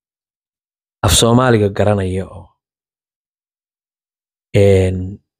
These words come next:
baa ninkan la hadlay, la sheekaystay.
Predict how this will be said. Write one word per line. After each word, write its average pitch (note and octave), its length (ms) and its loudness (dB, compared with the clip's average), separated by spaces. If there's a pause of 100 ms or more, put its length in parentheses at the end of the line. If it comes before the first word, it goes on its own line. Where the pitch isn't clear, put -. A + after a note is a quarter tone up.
(1200)
baa G#2+ 120 0
ninkan B2+ 380 2
la G#2+ 60 2
hadlay, G2 320 -2
la G#2 120 2
sheekaystay. F#2+ 680 -6